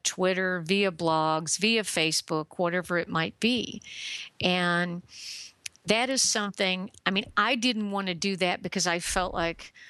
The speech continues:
"Oh my God, this is gonna take a huge amount of time,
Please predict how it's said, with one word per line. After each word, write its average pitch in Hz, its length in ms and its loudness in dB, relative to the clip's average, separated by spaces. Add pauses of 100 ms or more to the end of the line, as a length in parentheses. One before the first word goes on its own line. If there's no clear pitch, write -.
(380)
"Oh 185 80 0
my 170 180 0
God, 160 640 0
this 196 240 2
is - 100 -2
gonna 170 220 0
take - 280 0
a 202 40 0
huge 262 480 0
amount 160 240 0
of 151 80 -2
time, 165 560 2